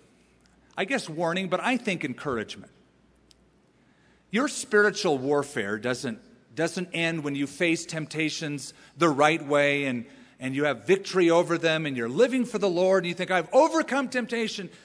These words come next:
It's all done with, isn't it? Oh, oh no. You will fight those temptations and those giants throughout your whole life. You're saying, "Skip, I thought you said that was supposed to be encouraging."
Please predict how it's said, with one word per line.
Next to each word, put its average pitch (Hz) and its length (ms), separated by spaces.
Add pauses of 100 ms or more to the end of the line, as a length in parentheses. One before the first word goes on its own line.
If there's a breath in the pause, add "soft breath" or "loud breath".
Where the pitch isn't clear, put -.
(400 loud breath)
It's 202 160
all 277 220
done 262 260
with, 170 240
isn't 165 240
it? - 160 (460)
Oh, 196 340
oh 196 160
no. 208 480 (560 soft breath)
You 202 240
will 220 200
fight 202 440
those 196 240
temptations 156 800
and 123 100
those 165 220
giants 139 540
throughout 143 560
your 123 140
whole 135 280
life. - 520 (3000)
You're 143 120
saying, 143 340
"Skip, 190 320
I 170 80
thought 175 180
you 165 80
said 156 220
that 147 120
was 135 140
supposed - 400
to - 60
be 135 100
encouraging." 120 720